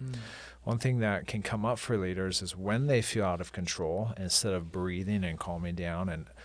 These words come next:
Speaker 2: acknowledging, "Man, I feel really overwhelmed right now. I feel anxious or afraid." Instead, what they'll do is they'll push that down, and then they'll control everybody in their life. They'll, you know,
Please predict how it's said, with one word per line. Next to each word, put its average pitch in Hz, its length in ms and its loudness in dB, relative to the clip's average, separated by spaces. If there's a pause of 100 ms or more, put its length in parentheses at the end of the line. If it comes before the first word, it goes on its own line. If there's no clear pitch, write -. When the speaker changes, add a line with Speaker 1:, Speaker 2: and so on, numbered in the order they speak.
(120)
Speaker 2:
acknowledging, 85 640 -2
"Man, 98 140 -2
I 80 80 -4
feel 92 160 -6
really 82 240 -4
overwhelmed 78 640 -4
right 113 200 4
now. 131 240 2
I 123 80 4
feel - 240 -4
anxious 90 500 -2
or 82 80 -4
afraid." 82 460 -4 (680)
Instead, 117 440 8
what 127 160 6
they'll 110 140 2
do 107 160 0
is 101 100 0
they'll 98 100 -2
push - 220 0
that 104 140 2
down, 104 220 0
and 107 140 2
then 110 80 4
they'll 110 100 2
control 120 560 0
everybody 120 580 4
in 104 100 2
their 92 140 2
life. 90 680 2
They'll, 82 320 2 (240)
you 92 100 -4
know, 113 180 -6